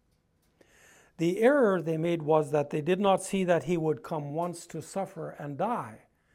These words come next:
and then once come as a king.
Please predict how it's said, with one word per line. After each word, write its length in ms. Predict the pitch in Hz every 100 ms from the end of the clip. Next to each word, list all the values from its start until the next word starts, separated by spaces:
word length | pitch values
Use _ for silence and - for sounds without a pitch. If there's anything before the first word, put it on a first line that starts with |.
| _ _ -
and 200 | 160 156
then 340 | 202 190 135
once 260 | 120 120 -
come 340 | - 135 113 - _ _ _ 165
as 280 | 135 123
a 60 | 123
king. 340 | - 147 107